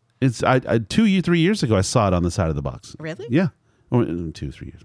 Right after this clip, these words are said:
Speaker 1: five
Speaker 2: I was
Speaker 1: years.
Speaker 2: gonna say, what are you talking about? You haven't had
Speaker 1: <clears throat> It's been a while.
Speaker 2: moms in years.
Speaker 1: No, I remember going to the market, and, and bear in mind, I think the, the, um, I gotta stop saying that. Somebody I used to know said "bear in mind." That's a stupid term.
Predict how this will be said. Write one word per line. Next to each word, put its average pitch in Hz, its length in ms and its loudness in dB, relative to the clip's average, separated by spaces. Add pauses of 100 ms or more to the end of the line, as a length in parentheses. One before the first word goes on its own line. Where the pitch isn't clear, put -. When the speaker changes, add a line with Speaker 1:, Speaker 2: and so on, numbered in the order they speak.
Speaker 1:
five - 220 -20
Speaker 2:
I - 60 -16
was - 80 -16
Speaker 1:
years. - 0 -
Speaker 2:
gonna 208 120 -16
say, 196 100 -12
what 170 180 -16
are - 20 -20
you 262 60 -20
talking 170 180 -20
about? 165 140 -18
You 139 80 -14
haven't 101 300 -4
had 156 280 -12
Speaker 1:
<clears throat> - 40 -8
It's 131 100 0
been 220 140 4
a - 20 4
while. 139 200 2
Speaker 2:
moms 143 140 -16
in 135 160 -16
years. 185 280 -6
Speaker 1:
No, 240 80 4
I 202 60 4
remember 196 360 2
going 151 240 4
to 170 80 2
the 147 80 4
market, 123 340 0
and, 120 160 4
and 120 160 2
bear 147 160 4
in 151 80 4
mind, 143 220 4
I 101 60 4
think 139 180 -2
the, 110 180 0 (380)
the, 107 460 6
um, 90 280 2
I - 40 -8
gotta 170 120 2
stop 131 200 0
saying 101 180 2
that. 80 180 0
Somebody 160 360 2
I 127 40 4
used 107 300 0
to 101 60 0
know 95 180 4
said 85 340 0
"bear 90 240 2
in 85 240 -2
mind." 71 380 -4 (220)
That's 131 140 -8
a 92 40 -4
stupid 87 380 -6
term. 69 260 -6